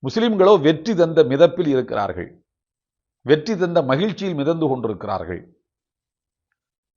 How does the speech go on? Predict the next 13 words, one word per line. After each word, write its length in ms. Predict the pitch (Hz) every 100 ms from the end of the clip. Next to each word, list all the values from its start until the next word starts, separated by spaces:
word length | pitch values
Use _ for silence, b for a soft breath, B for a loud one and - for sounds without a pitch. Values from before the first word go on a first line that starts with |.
| _ _ _ _ _ -
அப்போது 400 | 139 135 127 175 101 - - _ _ _ _
மக்காவில் 600 | 117 139 - 214 151 170 202
நடந்த 360 | 127 131 147 180
ஒரு 140 | 127
சம்பவம். 480 | 113 104 104 90 87 _ _ _ _ _ _ _ -
இந்த 180 | 131 123
சஃப்வான் 640 | 117 151 151 202 226 220
இப்னு 200 | 196 180 156
உமையா 400 | 139 180 185 165 120
என்பவர் 420 | 123 110 104 87 82 _ _ _ _ _ _ _ _ -
வருத்தத்தோடு 680 | 151 220 - 214 - 180 190
ஒரு 180 | 139 139
நாள் 260 | 127 143